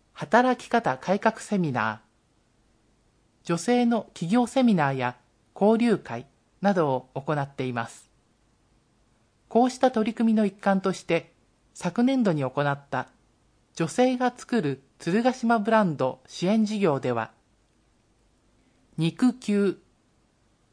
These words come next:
動物訪問診療プラス在宅ケアサービス、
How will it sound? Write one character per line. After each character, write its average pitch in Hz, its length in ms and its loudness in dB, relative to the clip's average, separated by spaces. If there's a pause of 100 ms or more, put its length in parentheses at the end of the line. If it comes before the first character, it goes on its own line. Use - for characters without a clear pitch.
(180)
動 220 180 4
物 240 360 -2
訪 226 180 2
問 214 220 4
診 208 260 2
療 127 260 -4 (160)
プ - 80 -8
ラ 160 140 0
ス 143 260 -8 (360)
在 190 200 0
宅 - 280 -4
ケ 190 120 -2
ア 190 80 2
サ 180 200 -2
ー - 20 -2
ビ 131 140 -12
ス、 - 200 -18